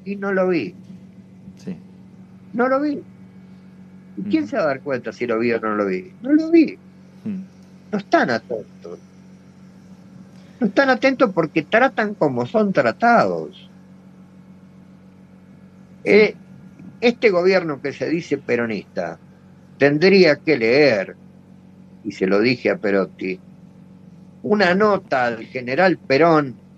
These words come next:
Speaker 1: en noviembre del año setenta y tres,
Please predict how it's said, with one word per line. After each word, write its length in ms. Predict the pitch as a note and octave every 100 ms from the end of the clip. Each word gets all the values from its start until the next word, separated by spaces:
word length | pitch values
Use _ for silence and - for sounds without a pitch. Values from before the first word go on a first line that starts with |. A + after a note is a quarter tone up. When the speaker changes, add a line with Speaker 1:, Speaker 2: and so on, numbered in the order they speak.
| - - - - - -
Speaker 1:
en 240 | C3+ C3+
noviembre 920 | C#3 C#3 F3+ F#3+ F#3 F3 C3+ A#2+ G#2+ G2 -
del 180 | G#2 A#2+
año 280 | D#3 F3 D3
setenta 600 | - A#2+ - A2 G#2 A2+
y 80 | A#2
tres, 420 | C3 D#3 C#3 A#2+